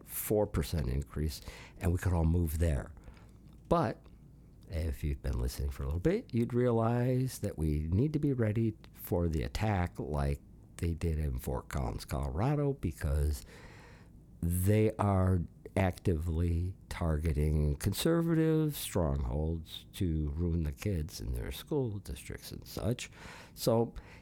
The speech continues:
yeah, that's, that's not really a win. Um, let's see. And I'm gonna try to get up a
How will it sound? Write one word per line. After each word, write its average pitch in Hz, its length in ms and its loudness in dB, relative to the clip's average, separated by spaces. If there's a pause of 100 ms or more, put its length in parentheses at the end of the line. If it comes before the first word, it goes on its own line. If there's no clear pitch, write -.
yeah, 95 300 0 (160)
that's, - 460 -4
that's - 260 -2
not 76 260 0
really 69 240 0
a 60 60 -2
win. 65 400 -6 (640)
Um, 85 480 2 (1800)
let's 196 220 2
see. 104 360 2 (1400)
And 85 200 0
I'm 98 140 2
gonna 92 180 2
try 143 380 -2
to 113 100 0
get 73 220 0
up 73 240 -2
a 64 320 0